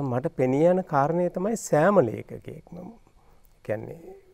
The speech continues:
වික්‍රමසිංහ මහත්මයාගේ ඉඳලා මේ මෑතක, අ,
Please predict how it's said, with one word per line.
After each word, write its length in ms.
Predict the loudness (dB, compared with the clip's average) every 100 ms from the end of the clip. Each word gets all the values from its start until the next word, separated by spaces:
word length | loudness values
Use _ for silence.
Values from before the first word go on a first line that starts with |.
| _ _
වික්‍රමසිංහ 560 | -14 -6 -6 -6 -8 -8
මහත්මයාගේ 540 | -8 -10 _ -4 -4
ඉඳලා 240 | -6 -6 -6
මේ 140 | -6
මෑතක, 440 | -6 -8 -10 -12
අ, 80 | -12